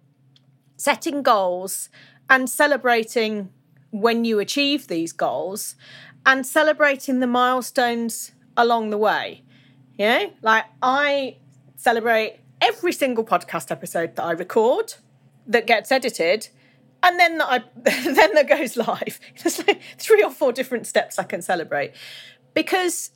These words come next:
it takes effort. And there'll be things in your business too that take you effort, but you're so happy to do them. You love doing them,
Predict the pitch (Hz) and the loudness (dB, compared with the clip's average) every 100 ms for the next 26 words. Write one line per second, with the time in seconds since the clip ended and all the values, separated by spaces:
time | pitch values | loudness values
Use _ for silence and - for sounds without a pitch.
0 | _ 277 311 - 330 349 - 440 - - | _ -4 -4 -2 -2 -2 -4 -4 -2 -4
1 | - - _ _ _ _ _ _ 269 302 | -4 -10 _ _ _ _ _ _ -2 0
2 | 302 330 - 349 359 320 285 302 311 262 | 0 -4 -4 -4 -4 -4 -4 -2 -2 0
3 | 247 - 233 226 - 320 226 190 180 - | -2 -4 -8 -8 -8 -4 -4 -2 -4 -4
4 | - 254 247 - 208 240 262 - - 175 | -4 -2 -2 -6 -8 -4 -4 -4 -6 -6
5 | - - - - _ - _ _ _ 254 | -6 -12 -12 -12 _ -20 _ _ _ 2
6 | 233 254 262 226 - 269 262 262 247 - | 2 -2 -2 -2 0 2 2 -2 -8 0
7 | 254 226 262 233 202 - 196 240 247 170 | 0 0 -4 -4 -4 -10 -6 -4 -2 -4
8 | 123 165 185 196 240 233 _ 220 247 226 | -6 -10 -6 0 0 -2 _ -2 0 -2
9 | 175 71 73 190 | -8 -14 -14 -16